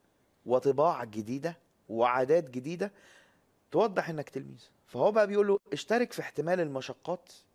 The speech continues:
خلي عندك"، آم، عايز أقول إيه؟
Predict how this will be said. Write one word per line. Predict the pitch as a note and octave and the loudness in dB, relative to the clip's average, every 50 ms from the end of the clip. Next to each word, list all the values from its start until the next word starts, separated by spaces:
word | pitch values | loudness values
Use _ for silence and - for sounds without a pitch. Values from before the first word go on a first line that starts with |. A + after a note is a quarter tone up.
| _ _ _ _ _ _ _ _ _ _ _ _ _ _ _ _ _ _ _ _ - | _ _ _ _ _ _ _ _ _ _ _ _ _ _ _ _ _ _ _ _ -10
خلي | - D#3 F#3+ A#3 A3 F3+ | -4 0 0 2 2 2
عندك"، | - - D3+ G3 F#3+ D3 B2+ C3 C#3+ - - - - - - - _ _ _ _ _ _ _ _ _ _ _ _ _ _ _ _ _ _ _ _ _ - | 2 0 0 0 0 2 2 2 2 0 -4 -18 -20 -20 -20 -20 _ _ _ _ _ _ _ _ _ _ _ _ _ _ _ _ _ _ _ _ _ -2
آم، | A2 G#2 F#2+ F#2 F2+ F2 F2 E2+ E2+ E2 _ _ _ _ _ _ _ - | 0 0 0 -2 -4 -6 -10 -12 -16 -18 _ _ _ _ _ _ _ -4
عايز | B2 D#3 E3 D#3+ | -2 -2 2 2
أقول | D3+ D#3 D3 | 0 0 0
إيه؟ | B2 D2+ G#2+ A2 G#2+ | -2 -2 -4 -4 -4